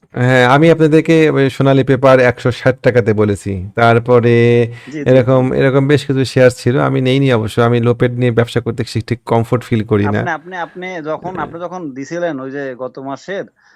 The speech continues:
Speaker 2: আহ, প্রথম দিকে, আপনি হচ্ছে যখন দিছিলেন ওই যে সোনালী পেপার, তারপর হচ্ছে সোনালী আঁশ, তারপর আপনার হচ্ছে জেমিনি, সবগুলো দিছিলেন একদম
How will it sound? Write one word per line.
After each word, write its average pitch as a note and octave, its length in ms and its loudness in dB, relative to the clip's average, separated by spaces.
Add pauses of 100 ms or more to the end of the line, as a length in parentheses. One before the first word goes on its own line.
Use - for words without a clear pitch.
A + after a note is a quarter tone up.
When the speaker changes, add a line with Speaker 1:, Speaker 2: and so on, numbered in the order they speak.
(160)
Speaker 2:
আহ, A#2+ 300 -12
প্রথম E3 300 -12
দিকে, B2+ 200 -10
আপনি B2+ 160 -14
হচ্ছে C3 180 -14
যখন C#3 300 -12
দিছিলেন C3+ 340 -14
ওই C3 120 -10
যে B2+ 340 -10
সোনালী C3 320 -10
পেপার, B2 460 -10 (400)
তারপর B2 260 -12
হচ্ছে B2+ 540 -10
সোনালী C3 540 -10
আঁশ, B2+ 340 -6 (540)
তারপর B2+ 260 -12
আপনার B2+ 340 -10
হচ্ছে C3 160 -14 (100)
জেমিনি, C#3 380 -8
সবগুলো F#3+ 420 -10
দিছিলেন D#3 200 -14
একদম D#3 240 -12